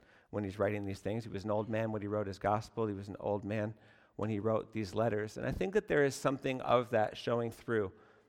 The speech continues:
in this letter and in his gospel. I think that we see in John eight the tenderness of a pastor, which I'm gonna point out this morning,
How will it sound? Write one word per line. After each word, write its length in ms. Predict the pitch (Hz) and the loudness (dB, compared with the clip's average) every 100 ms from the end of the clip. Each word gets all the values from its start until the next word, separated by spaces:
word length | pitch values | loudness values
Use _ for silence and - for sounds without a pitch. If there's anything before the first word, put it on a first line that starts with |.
| _ | _
in 200 | 123 120 | -2 2
this 200 | 120 120 | 2 4
letter 440 | 117 120 120 123 - | 4 6 4 0 -2
and 160 | 113 | -4
in 240 | 110 117 113 | -2 -2 -2
his 240 | 113 101 | -2 0
gospel. 560 | 113 113 110 - - - _ _ _ _ _ _ _ | 4 4 2 -6 -10 -12 _ _ _ _ _ _ _
I 120 | - 127 | 0 2
think 260 | 160 175 165 | 2 0 2
that 200 | 139 - | 2 0
we 160 | 127 | -2
see 460 | 120 - 151 147 - | -2 0 4 4 2
in 240 | 131 120 | 0 0
John 340 | 117 120 120 120 | 2 2 2 0
eight 260 | 120 113 | -2 0
the 100 | 117 | -2
tenderness 540 | - - 139 151 143 139 | -2 0 2 2 0 -2
of 120 | 123 | -2
a 40 | |
pastor, 580 | - 117 127 - 170 170 - | 2 4 4 0 -4 -4 -6
which 160 | 131 131 | -6 -2
I'm 80 | |
gonna 160 | 127 127 | -2 -2
point 260 | - 131 139 | 0 0 4
out 260 | 135 - | 2 2
this 160 | 139 - | -8 -4
morning, 320 | 147 156 | 0 0